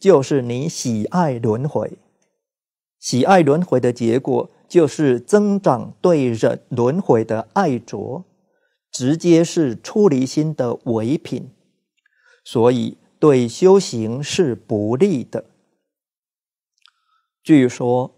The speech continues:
虚云老和尚有一次从安徽黄山去南京毗卢寺挂单，早晨背着简单的行囊出发，在他感到天色不早时，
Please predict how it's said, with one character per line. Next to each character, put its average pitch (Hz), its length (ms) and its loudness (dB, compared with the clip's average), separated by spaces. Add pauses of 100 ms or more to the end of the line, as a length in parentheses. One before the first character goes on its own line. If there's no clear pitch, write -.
(300)
虚 165 380 2
云 135 120 -2
老 120 140 -2
和 127 200 -2
尚 127 400 -4 (140)
有 127 240 0
一 143 60 -2
次 147 520 -2
从 123 380 -4
安 175 320 0
徽 147 300 0
黄 127 420 -10
山 147 340 -4 (300)
去 135 320 -2
南 120 340 -6
京 165 360 -2
毗 120 340 -6
卢 127 300 -4
寺 151 440 -6
挂 135 260 0
单， 117 360 -10 (1160)
早 127 260 6
晨 135 380 -4
背 202 180 2
着 131 260 2
简 117 480 -4
单 190 240 2
的 147 140 0
行 127 380 -6
囊 113 280 -6
出 127 220 -4
发， 120 380 -8 (760)
在 143 200 4
他 139 260 -4
感 117 260 -4
到 139 280 0
天 185 340 -2
色 165 340 -2
不 139 360 0
早 113 340 -12
时， 110 480 -10